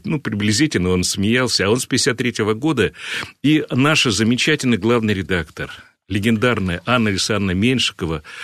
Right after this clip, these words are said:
однажды сказала: «Ребята, а почему у вас в «Пионерской зорьке» нет детских голосов? Э, журналисты, ве-, ведущие, там, э, корреспонденты». И вот с-, была создана школа,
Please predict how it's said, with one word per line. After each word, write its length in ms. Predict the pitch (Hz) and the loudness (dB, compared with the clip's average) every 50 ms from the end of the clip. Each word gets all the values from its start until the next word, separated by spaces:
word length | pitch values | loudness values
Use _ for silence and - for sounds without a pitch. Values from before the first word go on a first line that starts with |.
| - - - - | -16 -16 -16 -10
однажды 460 | - 95 95 101 110 147 147 127 135 | -6 -4 -4 -2 -2 -2 -2 -2 -2
сказала: 460 | 117 - - 135 120 113 117 98 87 | -2 -2 -2 -2 0 0 0 0 0
«Ребята, 380 | 82 87 117 131 139 113 - 98 | 0 -2 0 -2 -2 -2 -2 -4
а 20 | |
почему 500 | 82 - 123 - - 147 160 180 180 160 | -2 -2 -2 -2 -2 0 0 0 0 2
у 40 | 135 | 2
вас 180 | 139 143 131 - | 2 0 0 -2
в 40 | |
«Пионерской 460 | - 127 123 127 131 113 - - 123 113 | -4 -4 -2 -2 -2 -4 -4 -2 -2 -2
зорьке» 320 | 101 147 160 139 - 131 | 0 -2 -2 -2 -2 -2
нет 240 | 110 120 123 117 107 | 0 0 0 -2 -2
детских 380 | 104 135 127 - - - 110 | -2 -4 -4 -4 -6 -10 -8
голосов? 500 | 98 120 120 120 117 - - - 95 78 - - - - - - - _ | -4 -2 -2 -2 -2 -2 -2 -2 -4 -4 -4 -8 -16 -20 -20 -20 -20 _
Э, 220 | - 90 90 92 95 | -6 -4 -2 -2 -2
журналисты, 800 | 87 - 123 113 127 135 120 117 131 139 120 - - - - 104 | 0 0 0 2 2 2 2 2 2 2 0 -2 -4 -2 -2 -2
ве-, 180 | 104 101 113 | 0 0 0
ведущие, 960 | 101 95 98 90 87 82 92 117 117 110 131 143 135 110 - - - 113 107 104 | 0 -2 -2 -4 -4 -2 -2 -2 0 2 2 2 2 2 0 0 0 -2 -2 0
там, 680 | - 110 104 101 104 98 101 104 101 98 98 101 95 90 | 0 0 0 2 2 0 0 0 0 0 0 0 -2 -2
э, 40 | 85 | -2
корреспонденты». 880 | - 113 104 - - - 120 120 127 107 117 127 123 117 - - 107 95 - - - - - - _ _ | -2 -2 -2 -2 -4 -2 0 0 0 0 0 0 0 -2 -2 -2 -4 -4 -6 -12 -18 -18 -18 -20 _ _
И 60 | - | 2
вот 540 | 120 147 190 185 - - - - - - - - - 95 98 95 | 2 2 2 2 -2 -8 -12 -12 -12 -14 -16 -20 -20 -16 -14 -12
с-, 140 | - - | -10 -10
была 640 | 117 104 90 123 131 143 143 139 131 127 120 110 107 104 | -8 -2 0 0 2 2 2 2 2 4 4 4 2 2
создана 460 | - - 107 95 113 110 127 147 139 | 0 -2 -2 0 0 0 0 0 0
школа, 560 | - - - - 131 139 139 135 123 113 104 | -2 -2 -2 0 2 2 2 2 2 0 -2